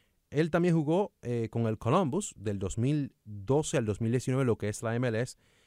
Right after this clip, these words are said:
y tuvo estadías también internacionales, primero en su país con el River Plate del dos mil tres al dos mil ocho, y luego jugó en el dos mil ocho con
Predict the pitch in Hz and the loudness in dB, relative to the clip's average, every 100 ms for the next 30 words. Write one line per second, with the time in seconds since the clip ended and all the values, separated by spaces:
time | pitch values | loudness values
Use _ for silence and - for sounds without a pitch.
0 | _ _ 131 - 151 175 160 160 139 160 | _ _ -8 -2 0 2 2 2 2 2
1 | 160 - 123 120 139 202 _ _ 143 139 | 0 -2 -2 0 -2 -4 _ _ 0 0
2 | 127 120 110 147 196 - 110 113 143 - | 0 -2 -2 0 0 0 0 0 0 -2
3 | 131 127 156 - 117 101 90 151 156 117 | -4 -4 -4 -4 -4 -4 -2 2 2 2
4 | 131 156 123 101 117 123 120 135 127 113 | -2 0 0 -2 -2 -4 -2 -4 -2 -4
5 | 110 143 123 117 165 _ _ _ _ _ | -2 2 2 0 -6 _ _ _ _ _
6 | - 123 143 147 143 151 131 117 143 139 | -4 0 2 2 2 2 0 0 0 2
7 | 139 156 - - 147 175 | 0 -4 -8 0 0 0